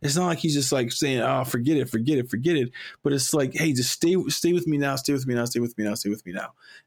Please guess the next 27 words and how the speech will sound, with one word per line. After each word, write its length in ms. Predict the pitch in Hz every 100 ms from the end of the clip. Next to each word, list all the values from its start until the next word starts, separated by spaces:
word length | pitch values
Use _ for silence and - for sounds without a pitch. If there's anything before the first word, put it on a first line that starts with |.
| _
And 500 | 123 113 110 110 101 - -
that's 340 | 139 131 -
something 280 | 147 135 123
that 140 | 117
he 200 | - 135
did 240 | 131 120 117
really, 240 | 117 117
really 280 | 117 110 110
well 160 | 107
in 80 | 104
that 140 | 104 92
movie. 400 | 110 107 92 - _ _ -
And 80 | 127
I 40 |
think 240 | 127 160 131
that's 220 | 135 131
sort 320 | - 220 247
of 100 | 190
something 580 | 139 156 - - 143 135
that 120 | 131
McGregor 460 | 120 127 135 151 135
was 120 | 127
doing 220 | 127 120
in 60 | 120
this 140 | 117 131
book, 200 | 160 -
because 560 | 120 131 120 110 110